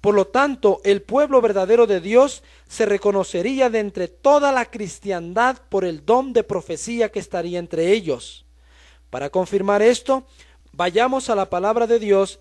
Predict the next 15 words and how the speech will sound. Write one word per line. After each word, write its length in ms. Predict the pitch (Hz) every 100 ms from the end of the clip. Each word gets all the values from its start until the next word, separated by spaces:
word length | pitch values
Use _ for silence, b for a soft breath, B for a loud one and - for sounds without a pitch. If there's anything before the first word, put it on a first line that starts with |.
| -
y 100 | 202
veamos 500 | 175 170 220 262 254
las 200 | 233 208
características 1120 | 202 180 - 165 262 240 - 190 185 190 - b b b
que 140 | - 185
tendría 440 | 180 165 190 247
la 160 | 226 170
iglesia 520 | 156 233 277 - 233
verdadera 480 | 208 175 170 202 202
de 120 | 190
Dios 440 | 190 180 175 - _
en 140 | 170 160
los 200 | 143 -
últimos 560 | 220 233 - 156 135 120
días. 420 | 117 104 -